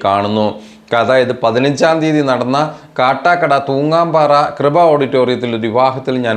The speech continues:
പങ്കെടുത്തിരുന്നു. എട്ട് മണിയോടെ ഞാൻ അതിനകത്ത് പങ്കെടുക്കാൻ പോയിരുന്നു. കൂന്താണി എള്ളുവിള സ്വദേശിയുടെ വിവാഹമായിരുന്നു അത്. ഓഡിറ്റോറിയത്തിനകത്ത് എന്നെ ഇറക്കിയ ശേഷം എൻ്റെ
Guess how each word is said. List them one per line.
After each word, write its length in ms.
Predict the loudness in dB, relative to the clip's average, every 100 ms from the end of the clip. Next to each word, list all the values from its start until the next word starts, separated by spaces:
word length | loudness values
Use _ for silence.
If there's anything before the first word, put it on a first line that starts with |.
| -2
പങ്കെടുത്തിരുന്നു. 600 | -2 -2 -2 -2 -2 -2 -4 -10 -4 -2
എട്ട് 180 | 2 2 2
മണിയോടെ 400 | 2 2 2 2 0
ഞാൻ 120 | 0 0
അതിനകത്ത് 420 | 0 0 0 2 2 0
പങ്കെടുക്കാൻ 440 | -2 0 0 -2 -4 -2
പോയിരുന്നു. 420 | 0 0 0 -2 -4 -14 -10 -2
കൂന്താണി 440 | 0 2 2 2 0
എള്ളുവിള 380 | 2 2 2 2 0
സ്വദേശിയുടെ 680 | 0 0 -2 -2 -2 0 0 0
വിവാഹമായിരുന്നു 720 | 0 0 0 0 0 0 0
അത്. 120 | 0 0 0 0
ഓഡിറ്റോറിയത്തിനകത്ത് 760 | 2 2 2 2 0 0 0 -2
എന്നെ 140 | 0 0
ഇറക്കിയ 240 | 0 -2 -2
ശേഷം 220 | -2 0 0
എൻ്റെ 160 | 2